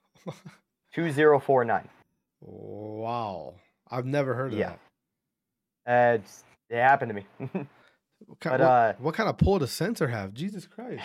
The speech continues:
Speaker 1: <laughs> See, that's what I'm still trying to figure out here. And that's what I asked. Like, where's the proof? If this is the only sort of proof that he has, he must have a lot of pull in there. Because I swear, no one gets banned this,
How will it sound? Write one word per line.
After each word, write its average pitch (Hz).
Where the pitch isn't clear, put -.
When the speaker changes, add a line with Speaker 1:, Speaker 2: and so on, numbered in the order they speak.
Speaker 1:
<laughs> -
See, -
that's 143
what 135
I'm 151
still 143
trying 127
to 117
figure 113
out 110
here. -
And 123
that's 139
what 139
I 131
asked. 139
Like, 113
where's 123
the 120
proof? 160
If 131
this 143
is 156
the 147
only 143
sort 143
of 127
proof 156
that 117
he 147
has, 131
he 156
must 143
have 131
a 113
lot 120
of 147
pull 180
in 123
there. 113
Because 123
I 131
swear, 147
no 131
one 160
gets 143
banned 143
this, 147